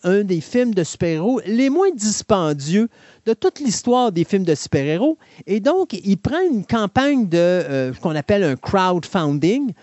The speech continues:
Donc, c'est-à-dire que c'est, euh, monsieur et madame tout le monde qui paye pour ça. Et il ramasse avec trois mille personnes deux millions de dollars et il va financer son film qui va s'intituler Code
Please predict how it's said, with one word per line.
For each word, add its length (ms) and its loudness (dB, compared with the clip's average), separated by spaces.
Donc, 140 -4
c'est-à-dire 280 -2
que 60 -10
c'est, 360 0
euh, 260 -16
monsieur 240 2
et 40 2
madame 200 2
tout 120 2
le 60 2
monde 220 2
qui 80 -16
paye 200 2
pour 200 -4
ça. 220 -2
Et 60 0
il 180 4
ramasse 640 0
avec 240 -2
trois 340 0
mille 200 2
personnes 640 -2
deux 300 0
millions 380 2
de 60 -2
dollars 460 0
et 60 4
il 120 2
va 120 2
financer 500 -2
son 180 -2
film 300 -2
qui 100 -8
va 140 -2
s'intituler 560 -4
Code 320 -2